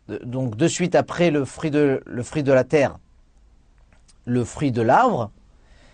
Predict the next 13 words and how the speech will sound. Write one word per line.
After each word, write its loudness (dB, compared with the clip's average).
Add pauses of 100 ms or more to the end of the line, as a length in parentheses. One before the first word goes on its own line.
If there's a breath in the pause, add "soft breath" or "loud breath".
(220 soft breath)
mais 4
uniquement 2 (1080)
le 4
manger 4 (200)
par 6
la 4
suite, -2
comme -2
ça 2
éventuellement 0
il -4
pourra 4 (1800 soft breath)
faire 2